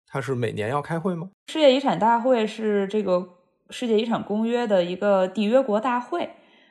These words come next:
Speaker 2: 那么就会说到缔约国这个概念。缔约国其实就是签了这个公约的国家，你就会成为缔约国。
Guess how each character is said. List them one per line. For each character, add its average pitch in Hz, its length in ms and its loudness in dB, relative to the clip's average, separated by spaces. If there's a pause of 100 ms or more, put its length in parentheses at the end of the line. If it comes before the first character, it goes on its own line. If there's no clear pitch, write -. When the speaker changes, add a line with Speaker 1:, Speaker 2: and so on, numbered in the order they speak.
(140)
Speaker 2:
那 - 160 0
么 190 440 2
就 214 140 0
会 208 140 2
说 214 180 -2
到 214 160 6
缔 208 180 0
约 240 160 4
国 123 240 0
这 214 140 0
个 175 160 2
概 151 380 0
念。 101 280 -10
缔 202 120 0
约 214 120 2
国 165 420 0
其 180 260 -6
实 160 400 -4
就 170 200 -2
是 156 460 -4
签 233 340 2
了 240 80 4
这 175 140 2
个 147 100 -2
公 160 220 -4
约 160 100 -2
的 147 80 -2
国 135 200 -4
家， 147 320 -2
你 143 120 -8
就 143 140 -6
会 147 180 -6
成 143 280 -12
为 139 280 -4
缔 139 120 -10
约 139 160 -6
国。 131 420 -6